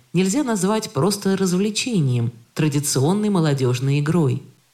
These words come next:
В предсказания верили и относились к ним очень серьёзно. Да и как можно было иначе воспринимать подобные пророчества? В них видели определение судьбы, в том числе потому,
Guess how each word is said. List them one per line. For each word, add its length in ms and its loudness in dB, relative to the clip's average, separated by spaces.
В 120 -18
предсказания 880 0
верили 640 0
и 80 -2
относились 640 -2
к 80 -10
ним 240 0
очень 320 0
серьёзно. 760 0
Да 120 -2
и 100 0
как 240 -6
можно 320 2
было 260 2
иначе 320 0
воспринимать 720 0
подобные 500 0
пророчества? 880 -2
В 140 0
них 300 2
видели 420 2
определение 720 2
судьбы, 480 0
в 80 -6
том 220 0
числе 360 0
потому, 640 0